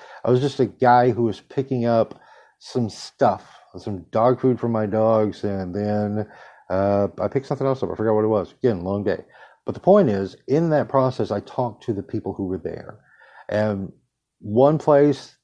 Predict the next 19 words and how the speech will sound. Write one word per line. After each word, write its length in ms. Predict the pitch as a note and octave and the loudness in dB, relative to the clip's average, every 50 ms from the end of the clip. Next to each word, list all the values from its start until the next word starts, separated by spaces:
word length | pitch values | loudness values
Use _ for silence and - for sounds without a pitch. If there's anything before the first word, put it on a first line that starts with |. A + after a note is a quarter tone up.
| - | -6
they 80 | - A2 | -2 0
weren't 260 | G#2+ A2 A#2+ A#2+ G2+ | 2 2 0 0 0
wearing 320 | A2+ A#2 A#2 A#2 A2 G#2 | -2 -2 0 0 0 -2
masks. 420 | A2 A2 G#2+ A2 A2 - - _ - | -2 -2 -2 -2 -4 -6 -8 _ -4
The 120 | A2+ G#2+ | -2 0
other 160 | G#2+ A2+ A#2+ | 0 0 0
place, 320 | G2+ - A#2+ A2+ A2 G2+ - | 0 0 0 0 0 0 -2
they 100 | G#2+ G2+ | -2 -2
were 100 | G2+ G2+ | -2 -2
still 200 | - - D3 C3 | 0 0 2 4
having 200 | C#3 C3+ A#2+ A#2 | 4 2 2 2
to 60 | G#2+ | 0
wear 140 | G#2+ A2 G#2+ | 2 2 2
masks, 320 | G#2 G2+ G2+ G#2 G2 - - | 0 0 -2 -2 -4 -6 -2
or 200 | - C#3 D3+ C#3+ | 2 4 6 6
they 100 | C3 B2 | 6 6
would 160 | B2 B2 A2 | 6 6 4
get 120 | B2 A2 | 2 -4
fired. 400 | - F3+ F#3+ F#3 - - - - | -4 -6 -8 -8 -10 -14 -18 -20